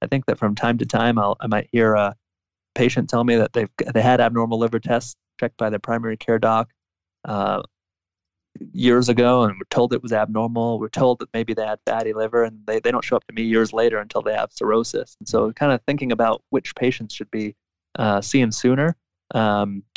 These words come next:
would be a, a thing I would tell primary care docs. Now, that said, primary care docs are wonderful. They have a, uh, I'm not trying to s-, criticize them in any way,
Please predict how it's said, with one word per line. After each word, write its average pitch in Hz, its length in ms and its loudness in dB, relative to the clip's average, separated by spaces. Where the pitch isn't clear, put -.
would 117 180 -4
be 110 200 4
a, 98 280 2
a 117 80 -2
thing 110 180 2
I 101 100 2
would 98 120 -2
tell 123 180 0
primary 110 340 0
care 117 200 2
docs. 92 240 -2
Now, 110 100 2
that 151 240 2
said, 113 360 0
primary 139 240 2
care 139 160 2
docs 107 220 2
are 101 300 0
wonderful. 110 520 -2
They 107 240 -8
have 104 140 -2
a, 98 140 -2
uh, 110 180 -2
I'm 113 100 -2
not 117 160 0
trying 107 200 0
to 101 40 -4
s-, - 220 -8
criticize 107 500 0
them 110 140 2
in 104 80 2
any 101 180 -4
way, 101 280 -2